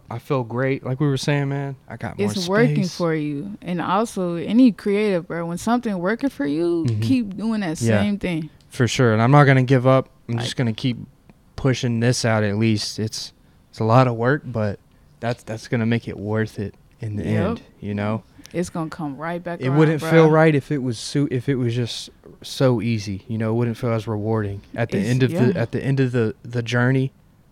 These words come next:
Speaker 1: And if it was just like, oh, a breeze, it, I won't appreciate it as much.
Speaker 2: Yeah, and nobody knows exactly what you're doing,
Speaker 1: <laughs>
Speaker 2: right? Like,
Speaker 1: Yeah.
Speaker 2: but you, like, I don't know
Speaker 1: Yeah.
Speaker 2: what you're doing when I leave with this video. I
Speaker 1: Right.
Speaker 2: don't know how long it takes you to
Speaker 1: Yeah.
Speaker 2: get it right. I don't know.
Speaker 1: <laughs>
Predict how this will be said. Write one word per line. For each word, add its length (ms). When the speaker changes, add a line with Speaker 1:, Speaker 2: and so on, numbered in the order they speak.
Speaker 1:
And 100
if 140
it 100
was 160
just 220
like, 220
oh, 240
a 60
breeze, 440
it, 240
I 80
won't 220
appreciate 500
it 120
as 120
much. 340
Speaker 2:
Yeah, 220
and 180
nobody 400
knows 240
exactly 520
what 200
you're 120
doing, 380
Speaker 1:
<laughs> 60
Speaker 2:
right? 280
Like, 260
Speaker 1:
Yeah. 220
Speaker 2:
but 100
you, 200
like, 360
I 160
don't 160
know 60
Speaker 1:
Yeah. 80
Speaker 2:
what 140
you're 80
doing 300
when 120
I 140
leave 300
with 120
this 180
video. 460
I 40
Speaker 1:
Right. 200
Speaker 2:
don't 100
know 100
how 140
long 240
it 60
takes 280
you 260
to 80
Speaker 1:
Yeah. 120
Speaker 2:
get 160
it 80
right. 260
I 200
don't 200
know. 220
Speaker 1:
<laughs> 60